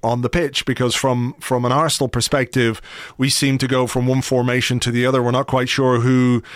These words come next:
is supposed to do what. There's, there's no cohesion, no fluency. Um, we don't create a great deal of chances. We allow too many chances. So f-, from the Leicester point of view, it looks like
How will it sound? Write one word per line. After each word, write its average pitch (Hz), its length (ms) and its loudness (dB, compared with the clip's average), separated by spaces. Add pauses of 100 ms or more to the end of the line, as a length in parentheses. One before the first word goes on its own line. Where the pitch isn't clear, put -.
(120)
is 131 120 0
supposed 127 400 0
to 131 60 0
do 117 180 0
what. 135 420 2
There's, 117 360 0 (300)
there's 117 200 0
no 135 300 4
cohesion, 131 600 2
no 127 160 2
fluency. 135 920 0 (320)
Um, 123 720 -2 (420)
we 143 160 -2
don't 143 200 0
create 139 460 2
a 135 60 -2
great 135 240 0
deal 135 220 2
of 123 80 -2
chances. 135 460 0
We 120 120 0
allow 120 480 0
too 143 240 0
many 135 260 0
chances. 135 640 0 (600)
So 139 340 2
f-, - 300 -6
from 156 240 0
the 131 80 2
Leicester 156 360 0
point 127 320 0
of 120 60 0
view, 123 420 0 (200)
it 147 140 -4
looks 170 340 -2
like 135 380 0